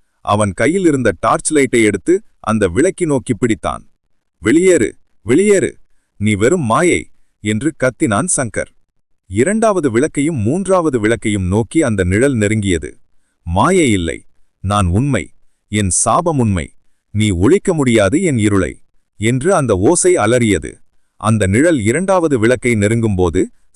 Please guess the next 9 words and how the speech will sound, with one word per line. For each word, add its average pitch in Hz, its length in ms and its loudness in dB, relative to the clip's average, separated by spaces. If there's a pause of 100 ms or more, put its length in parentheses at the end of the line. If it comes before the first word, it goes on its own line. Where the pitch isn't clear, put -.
சங்கர் 170 320 0
ஒரு 117 180 2
முடிவெடுத்தான். 98 680 -2 (240)
அவன் 101 380 0
உடனடியாக 127 680 2
டார்ச் 120 340 -2
லைட்டை 110 380 0
தரையில் 135 400 0
போட்டுவிட்டு 113 600 -2